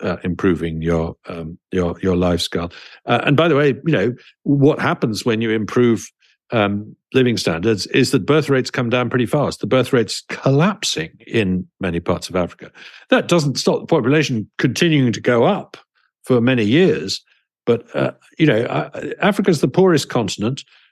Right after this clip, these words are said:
It's one of the most populated continents, and it's now seeing extraordinary rates, rates of economic growth and improvements in, in, in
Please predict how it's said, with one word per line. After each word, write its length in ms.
It's 80
one 140
of 80
the 60
most 220
populated 580
continents, 640
and 300
it's 260
now 220
seeing 640
extraordinary 580
rates, 360
rates 280
of 80
economic 400
growth 340
and 100
improvements 600
in, 300
in, 280
in 280